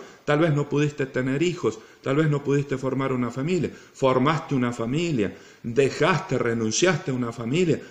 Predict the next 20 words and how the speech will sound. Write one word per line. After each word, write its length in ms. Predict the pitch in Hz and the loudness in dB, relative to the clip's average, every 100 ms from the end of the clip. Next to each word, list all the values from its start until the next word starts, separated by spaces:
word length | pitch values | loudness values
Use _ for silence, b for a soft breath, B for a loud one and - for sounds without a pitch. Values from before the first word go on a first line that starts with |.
| B _ | B _
para 300 | - 120 113 | -4 -2 0
poder 320 | 117 123 135 | 0 2 2
evangelizar, 840 | 127 113 107 113 98 95 160 156 - | 2 0 -2 -4 -4 0 2 2 2
para 300 | 113 110 - | -2 -4 -2
poder 280 | 117 127 117 | 0 0 0
hacer 300 | - 135 131 | -2 -2 0
obras 260 | 127 117 | -2 -2
de 120 | 104 | -4
caridad. 680 | - 101 101 117 151 113 - - - _ _ _ _ _ _ _ | -4 -4 -2 0 0 0 -8 -20 -20 _ _ _ _ _ _ _
Es 220 | 101 92 | -16 -10
descubrir, 760 | 110 110 - 110 107 87 80 - | -10 -10 -10 -8 -4 -6 -6 -8
es 380 | 120 117 - - _ _ _ - | -6 -6 -10 -20 _ _ _ -12
reorientarse. 1200 | 107 113 131 131 131 127 120 117 - 95 82 - | -8 -2 0 2 4 6 4 2 -2 -4 -4 -6
Por 160 | - 120 | -2 0
eso, 300 | 139 143 B B B B _ | 2 0 B B B B _
la 400 | 87 104 107 110 | 2 6 6 6
meta. 460 | 117 92 - - - _ b b b | 2 0 -4 -12 -14 _ b b b
Entonces, 400 | - 110 185 180 | -6 2 4 6
la 160 | 165 151 | 4 6
persona 560 | 151 156 190 131 95 | 6 6 6 4 2